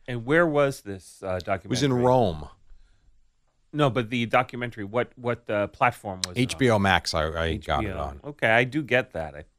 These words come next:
Speaker 1: think,
Speaker 2: It's
Speaker 1: so.
Speaker 2: worth your time. It's almost, it's an hour and forty-five minutes. Um, I'd love to know what you think about it. They, they really destroyed Fred Durst from Limp Bizkit,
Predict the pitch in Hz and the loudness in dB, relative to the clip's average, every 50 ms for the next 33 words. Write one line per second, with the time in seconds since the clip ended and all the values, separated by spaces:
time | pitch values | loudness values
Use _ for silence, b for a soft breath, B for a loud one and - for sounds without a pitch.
0 | _ _ - 92 92 80 73 - 175 180 - 165 196 226 240 185 226 220 - - | _ _ -14 -12 -12 -6 2 4 4 6 6 6 6 6 6 4 2 2 4 6
1 | 170 151 135 110 104 - 147 170 190 208 190 135 135 - - 156 156 160 175 190 | 6 8 8 6 6 6 6 6 6 6 4 2 0 0 0 4 6 6 6 6
2 | 196 202 190 - - 165 165 160 156 - - 135 127 123 101 92 95 80 78 78 | 6 4 4 2 2 2 2 2 2 2 4 4 4 4 4 2 0 -2 -2 -2
3 | 78 - - - - - _ _ _ _ _ _ _ _ _ _ _ - 107 113 | -6 -6 -10 -12 -12 -16 _ _ _ _ _ _ _ _ _ _ _ 0 2 4
4 | 110 107 107 107 104 104 101 92 123 131 127 151 170 165 - - 165 147 143 131 | 6 6 8 8 6 6 4 4 2 4 4 4 2 2 2 2 4 4 4 4
5 | 127 127 - 113 101 - - 113 107 95 113 98 101 95 92 92 92 87 90 - | 2 0 0 -2 -6 -2 0 -2 -2 0 0 2 4 4 4 4 2 0 0 -2
6 | 107 101 98 101 120 123 123 117 120 131 151 175 185 175 156 135 117 104 92 80 | -2 0 2 2 2 4 4 2 2 4 6 6 6 6 6 4 2 2 0 -2
7 | - 98 - - - - - 117 123 117 104 95 82 - - 110 107 98 90 87 | -2 -2 0 -2 -2 -2 0 2 2 4 4 2 0 0 2 2 2 2 2 0
8 | 92 87 87 - - - 90 90 92 95 92 82 - 98 90 - - - 87 82 | 0 0 -2 -2 -6 -10 -8 -4 -4 -4 -2 -2 0 0 0 -2 -2 -4 -6 -6
9 | 82 | -6